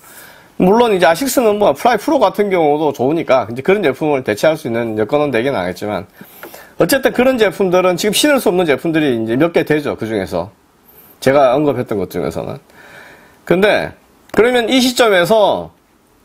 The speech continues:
죽기 전에 현재 나와 있는 축구화들, 머큐리얼도 있고, 베이퍼도 있고, 십오도 있고, 뭐, 티엠포 나인도 있고, 뭐, 다 있는데, 그럼 죽기 전에 신어봐야 될 축구화를 지금 현재 시점 기준으로 몇 개 꽂아봐라. 그러면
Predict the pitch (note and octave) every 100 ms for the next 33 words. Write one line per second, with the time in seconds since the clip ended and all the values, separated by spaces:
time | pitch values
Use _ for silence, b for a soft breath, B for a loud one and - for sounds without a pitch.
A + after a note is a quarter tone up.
0 | _ _ _ - - - G#3+ A#3 F3+ F3
1 | G#2+ F2 - _ _ _ _ _ _ _
2 | _ _ _ - - G#3 A3 G3+ D#3+ F#3
3 | F#3+ F3+ E3 - F#3 D#3+ A2+ G#2+ C3 C#3
4 | G3 F3+ E3+ E3 D#3+ E3+ C3 D3 D#3+ D#3+
5 | D3+ D3+ - G3 F3 E3+ E3 D#3 E3 D#3+
6 | D3+ - D#3+ D#3+ E3+ C#3+ E3 E3 E3 D#3+
7 | E3+ F3 F3 C3+ D#3+ C3 D#2+ - _ b
8 | b b b b b b D#3+ A3+ A#3+ G#3+
9 | F#3 - A3+ F#3+ F3 E3 - G3 G3+ E3+
10 | D#3 C#3+ C#3+ C3 G#2 F#3+ D#3 E3 F3 -
11 | F#3 D#3 C3 D#3 D3 B2+ A2+ D3 E3+ F3+
12 | G3 E3 A#2 G#2+ G2 F#2+ - E3 G#3 G3
13 | C#3+ D#2+